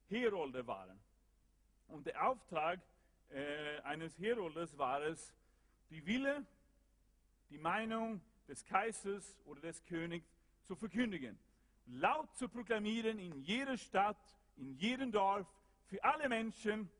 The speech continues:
die Wille des Königs oder des Reiches. So hat er nicht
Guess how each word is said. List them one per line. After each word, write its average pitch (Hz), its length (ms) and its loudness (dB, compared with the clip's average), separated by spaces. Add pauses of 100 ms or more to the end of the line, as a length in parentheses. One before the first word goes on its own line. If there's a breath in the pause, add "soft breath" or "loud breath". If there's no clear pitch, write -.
(480 soft breath)
die 190 140 0
Wille 196 360 2 (320)
des 160 380 -2 (280)
Königs 180 540 0
oder 127 240 -4
des 143 340 -4 (120)
Reiches. 156 840 0 (1200 soft breath)
So 214 80 4
hat 254 180 4
er 240 80 2
nicht 262 320 0